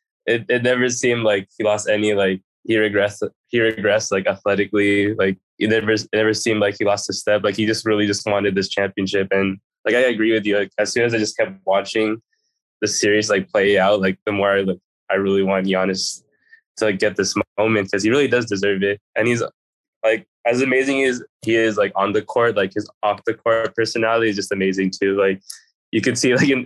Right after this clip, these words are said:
especially in that interview, uh, with Malika Andrews, when she asked him about his brothers being, uh,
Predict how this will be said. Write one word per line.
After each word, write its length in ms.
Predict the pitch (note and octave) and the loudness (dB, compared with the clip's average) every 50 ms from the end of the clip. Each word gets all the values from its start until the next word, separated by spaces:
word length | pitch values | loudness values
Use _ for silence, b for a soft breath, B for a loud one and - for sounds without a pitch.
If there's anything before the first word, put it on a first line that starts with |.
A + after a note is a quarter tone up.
| - - | -6 -8
especially 440 | A2+ - C3 B2 A#2 A#2 A#2 - B2+ | -4 0 0 0 0 0 -2 -2 0
in 60 | A2+ | 2
that 160 | A2 A2 - | 2 0 0
interview, 500 | G#2+ A2 A2+ A2 A2 A#2+ B2 A#2+ A#2+ A#2+ B2 _ _ - G#2 | 0 0 0 0 0 0 0 0 0 -4 -6 _ _ -2 0
uh, 80 | G#2 | 2
with 180 | G#2 G#2+ G#2 G2 | 2 0 0 -2
Malika 420 | G#2 G#2 G2 G2+ G2 - A2 G#2 | -2 -2 0 -2 0 0 0 2
Andrews, 600 | G2+ G2+ G2+ G#2 G#2+ A2 A2+ A2+ A#2 A2+ - - _ _ _ _ _ _ _ _ - _ | 2 2 0 0 0 0 0 0 -2 -4 -6 -12 _ _ _ _ _ _ _ _ -10 _
when 100 | C3 A#2+ | -6 -2
she 120 | B2 C3+ G#2+ | 0 0 0
asked 200 | G#2 G#2 - - | 0 0 0 -2
him 80 | A2+ | 0
about 140 | G2 G#2 G#2 | 0 0 0
his 100 | G2+ G2+ | 0 -2
brothers 560 | F#2+ - G2 G2 G#2 G#2 G#2 G#2+ G#2+ - - - B B B B B B B B B B _ - A2 | -2 -2 -2 0 0 0 0 -2 -4 -6 -12 -20 B B B B B B B B B B _ -8 -2
being, 320 | A2+ A2+ A2 A2 G#2+ G#2+ | 0 0 2 2 2 2
uh, 100 | A2 A#2 | 2 0